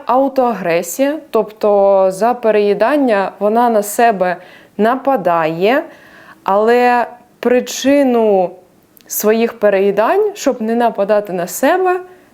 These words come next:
перекладає в іншу людину. Бо якщо я не хочу їсти,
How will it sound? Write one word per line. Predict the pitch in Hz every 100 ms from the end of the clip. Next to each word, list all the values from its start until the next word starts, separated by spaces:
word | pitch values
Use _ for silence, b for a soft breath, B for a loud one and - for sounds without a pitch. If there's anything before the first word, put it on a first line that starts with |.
| -
перекладає | 226 220 208 196 240 320 247
в | 226
іншу | 262 -
людину. | 208 180 147 175
Бо | 202 208 196
якщо | 190 202 - - 226
я | 214 214
не | 202 214 226
хочу | - - 208 185 190
їсти, | 170 196 285 330 - 180